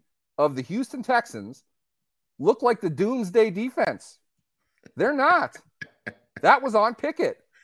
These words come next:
Speaker 1: Matt Canada is not telling him, "Play action left, roll left <laughs> for no reason at all,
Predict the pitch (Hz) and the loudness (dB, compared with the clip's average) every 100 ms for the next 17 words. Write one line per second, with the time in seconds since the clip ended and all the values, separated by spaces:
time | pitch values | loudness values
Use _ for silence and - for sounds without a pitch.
0 | _ _ _ _ _ _ 131 233 - 330 | _ _ _ _ _ _ 2 2 2 0
1 | 320 220 160 165 226 269 294 277 196 139 | 2 2 -2 0 -2 0 -2 -2 -2 -6
2 | 139 - _ _ _ _ - - 220 285 | -8 -14 _ _ _ _ -20 0 4 4
3 | 262 233 254 208 208 190 175 - _ _ | 2 0 -4 4 8 8 4 -4 _ _
4 | _ _ 113 131 190 320 339 208 143 127 | _ _ -10 4 10 12 10 8 2 0
5 | 127 - 180 - - - 175 170 226 320 | 0 -4 -10 -10 -8 -4 -2 6 6 6
6 | 233 220 202 175 147 233 160 147 | 0 -2 -2 0 2 4 4 2